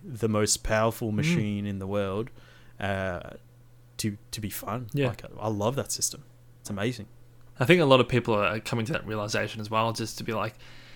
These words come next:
Speaker 2: you can have all the specs in the world,
Speaker 1: Mm.
Speaker 2: but if you don't have anything to play or anything fun to play, you're just an expensive paperweight, really.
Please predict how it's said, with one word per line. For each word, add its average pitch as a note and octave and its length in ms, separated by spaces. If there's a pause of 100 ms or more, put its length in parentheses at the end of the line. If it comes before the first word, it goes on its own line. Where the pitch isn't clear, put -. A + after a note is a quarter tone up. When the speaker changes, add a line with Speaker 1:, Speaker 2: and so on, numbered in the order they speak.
(800)
Speaker 2:
you D3 120
can E3+ 120
have D#3 160
all C#3+ 160
the C3 80
specs - 420
in A#2 60
the G#2 40
world, G2+ 380 (880)
Speaker 1:
Mm. C3+ 160
Speaker 2:
but A#2+ 120
if A2+ 100
you C3 80
don't D3 160
have A2 640 (480)
anything B2+ 360
to A#2+ 60
play A#2 300
or A#2 100
anything A2 260
fun G#2 360
to A#2 80
play, C3 380 (1120)
you're A#2+ 200
just C#3+ 280
an C3+ 80
expensive A#2 580
paperweight, - 560
really. A1+ 360